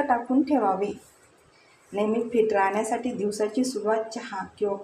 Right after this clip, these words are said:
कॉफीने न करता ताजी फळे किंवा मनुके, खजूर किंवा मोड आलेले कडधान्य खाऊन करावे. कोणत्याही भाजीला मसाला बारीक करताना जास्त पाणी घालू नका, त्यामुळे भाजीला चव येत नाही.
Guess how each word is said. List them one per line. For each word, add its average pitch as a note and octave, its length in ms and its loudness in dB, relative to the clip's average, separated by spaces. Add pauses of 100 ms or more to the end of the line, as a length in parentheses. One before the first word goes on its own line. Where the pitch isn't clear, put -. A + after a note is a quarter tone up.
कॉफीने G#3+ 400 2
न C4+ 220 8
करता A3 480 0 (560)
ताजी G3+ 220 0
फळे G#3+ 520 2 (300)
किंवा B3 140 0
मनुके, A#3 760 0 (100)
खजूर A3 480 2 (180)
किंवा B3 160 0
मोड B3+ 240 4
आलेले B3+ 360 6
कडधान्य C4 540 4
खाऊन A#3+ 360 2
करावे. G3+ 500 0 (1200)
कोणत्याही A#3 500 2
भाजीला A#3 480 6 (360)
मसाला A#3 360 0
बारीक A3+ 720 -2
करताना A3+ 540 -2 (140)
जास्त A3+ 320 0
पाणी A#3 360 2
घालू B3 260 4
नका, C4 380 4 (280)
त्यामुळे G#3+ 280 2
भाजीला A3 460 2
चव A3+ 360 0
येत G#3+ 280 0
नाही. G#3+ 440 -4